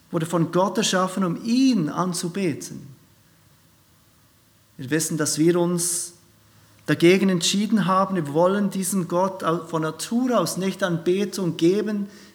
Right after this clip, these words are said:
die ihm gehört. Aber das ist eine wesentliche Eigenschaft von uns Menschen, dass wir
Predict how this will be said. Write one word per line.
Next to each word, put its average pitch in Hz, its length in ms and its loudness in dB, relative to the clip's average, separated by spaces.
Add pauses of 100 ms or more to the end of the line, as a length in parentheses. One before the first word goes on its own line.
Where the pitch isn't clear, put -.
(120)
die - 80 -8
ihm 196 300 -2
gehört. 180 680 -2 (2250)
Aber 180 80 -10
das 190 160 -6
ist 208 160 -2
eine 170 300 0
wesentliche 208 680 0
Eigenschaft 214 680 -2
von 175 160 -4
uns 170 180 -4
Menschen, 196 460 -4
dass 147 340 -10
wir 214 420 0